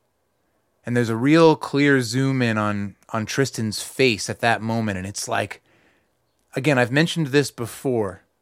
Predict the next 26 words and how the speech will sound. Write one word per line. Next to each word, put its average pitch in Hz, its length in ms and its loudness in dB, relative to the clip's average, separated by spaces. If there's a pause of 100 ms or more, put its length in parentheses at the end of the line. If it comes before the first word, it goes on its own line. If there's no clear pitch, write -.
(440)
and 113 120 -4
I - 20 0
may 139 160 4
be 143 120 2
overanalyzing, 107 960 0 (800)
but 123 100 2
he's 220 320 -4
got 165 380 4
that 131 340 2 (720)
British 165 380 2
Columbia, 127 840 0 (640)
you 120 140 -6
know, 107 220 -2
the 104 120 0
woods 123 680 0
of 113 520 0 (540)
Canada, 127 600 2 (340)
distant 143 520 -2
look 123 300 0
in 110 80 -4
his 98 240 -6
face. 101 320 -2
Uh, 147 80 -2
not 160 300 -2
distant, 110 380 -2
uh, 113 320 2